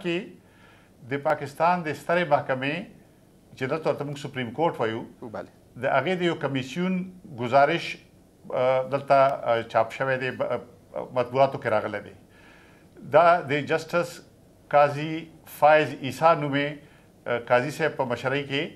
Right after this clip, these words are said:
Speaker 1: دا د کویټه کې چې کوم، اه، ترهګرۍ ه-، واقع شوې وه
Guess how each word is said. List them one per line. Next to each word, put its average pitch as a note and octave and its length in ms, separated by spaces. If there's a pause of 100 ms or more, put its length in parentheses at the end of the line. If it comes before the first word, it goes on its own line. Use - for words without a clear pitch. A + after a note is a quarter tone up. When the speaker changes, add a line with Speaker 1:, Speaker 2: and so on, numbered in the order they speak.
(420)
Speaker 1:
دا C3+ 80
د C#3 160
کویټه F3 280
کې D#3 120
چې - 80
کوم، D#3 220
اه، B2+ 800 (160)
ترهګرۍ C3 460 (120)
ه-، B2 220 (140)
واقع C#3+ 200
شوې D#3+ 240
وه C#3+ 100